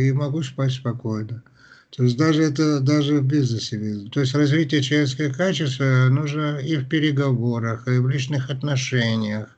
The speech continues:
Это очень здорово. А, и поэтому люди, которые попадают случайно на наш канал, и особенно, как я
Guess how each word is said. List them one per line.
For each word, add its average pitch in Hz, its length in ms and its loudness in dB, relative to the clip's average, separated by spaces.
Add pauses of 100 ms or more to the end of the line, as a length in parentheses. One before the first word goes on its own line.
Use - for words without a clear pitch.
(800)
Это 143 300 2
очень 147 320 0
здорово. 107 600 0 (680)
А, 113 340 -2
и 143 120 4
поэтому 165 480 2
люди, 160 260 2
которые 151 420 0
попадают 151 560 -2
случайно 156 720 2
на 113 120 -2
наш 107 280 -4
канал, 110 500 -8 (640)
и 143 40 0
особенно, 139 760 4
как 135 240 -2
я 123 380 0